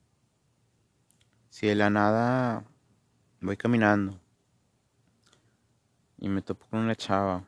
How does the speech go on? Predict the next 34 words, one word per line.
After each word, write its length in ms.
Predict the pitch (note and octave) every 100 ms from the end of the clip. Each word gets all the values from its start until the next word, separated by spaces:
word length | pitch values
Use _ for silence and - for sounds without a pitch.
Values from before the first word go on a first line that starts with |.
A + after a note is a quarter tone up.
| -
muy 160 | F2+
bonita 640 | G2+ G#2 G2+ - F2 F#2 - _ _ _ _ _ _ _ _
y 60 | -
me 180 | G#2 G2+
invita 280 | G2+ F#2+ A2
a 40 |
un 60 | A#2
lugar, 300 | A2 G#2 B1+
es 340 | - - -
un 140 | -
accidente, 680 | A#2 - - A2 G#2+ C3+ E3
güey. 240 | D#3+ C#3 - _ _ _ _ _
Tú 160 | C3
no 160 | D3+ C#3+
lo 140 | G#2+
buscaste, 580 | - D#2+ - A#2+ D3 -
tú 160 | - A#2+
no 120 | A#2
lo 80 | G#2
provocaste, 840 | - D#2+ E2 - B2 - - F#2+ -
te 140 | - -
pasó 720 | _ - - - G2 F3 F3 - _ _ - _ _
por 200 | - G#2
azares 440 | F#2+ - F#2 F#2+ G2
de 100 | F2
la 140 | F2+
vida, 420 | F2+ D3 C#3 G#2 A2+
un 160 | G2 G#2
accidente. 800 | F#2+ - F2 A#2 F3+ - A#2 - _ _ _ _ _ _ - - _ _ _ _
Si, 340 | - G2 G2 -
si 320 | - - G#2+
de 80 | G#2
la 120 | G#2
nada 440 | G#2 A2 C#3 D#3